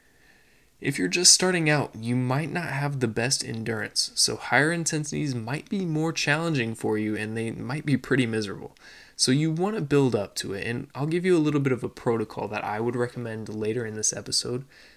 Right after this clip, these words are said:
uh, but you really just wanna focus on building that aerobic base, like increasing your lis and your miss. So lower intensities will be easier for you to sustain,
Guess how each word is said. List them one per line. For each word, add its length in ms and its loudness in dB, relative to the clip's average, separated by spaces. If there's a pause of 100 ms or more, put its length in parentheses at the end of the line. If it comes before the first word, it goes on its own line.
uh, 120 -6
but 220 0
you 120 4
really 340 4
just 240 0
wanna 160 -2
focus 320 -2
on 200 -8 (560)
building 420 6
that 160 -4
aerobic 580 -2
base, 400 0
like 300 -6 (100)
increasing 880 2 (460)
your 440 0
lis 460 4
and 220 -4
your 140 -2
miss. 520 2 (920)
So 180 2
lower 260 6
intensities 640 0
will 140 -2
be 200 -4
easier 280 -2
for 160 -6
you 100 -4
to 180 -4
sustain, 640 2